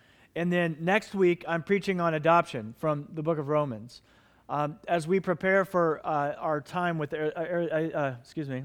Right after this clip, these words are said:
A Z one twenty-seven, um, I wanted to preach on adoption, and not just, "Hey, everyone adopt," but the theology of adoption, what the Bible says about adoption, that we are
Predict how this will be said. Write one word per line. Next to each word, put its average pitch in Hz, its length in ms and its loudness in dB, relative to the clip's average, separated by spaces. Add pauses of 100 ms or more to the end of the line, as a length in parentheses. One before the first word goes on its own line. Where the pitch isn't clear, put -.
A 165 140 0
Z 170 220 0
one 165 180 -2
twenty-seven, 143 720 -2 (540)
um, 147 360 0 (120)
I 156 80 -6
wanted 196 260 0
to 180 80 0
preach 196 300 -2
on 180 100 2
adoption, 165 560 2
and 156 140 -4
not 196 180 0
just, 175 240 -2
"Hey, 190 300 0
everyone 175 400 0
adopt," 151 640 4 (420)
but 165 200 0
the 165 100 -2
theology 180 640 6
of 151 140 2
adoption, 143 640 2
what 160 100 -8
the 175 80 2
Bible 180 400 6
says 156 260 -2
about 143 220 2
adoption, 135 460 0
that 135 120 -6
we 175 220 2
are 165 260 6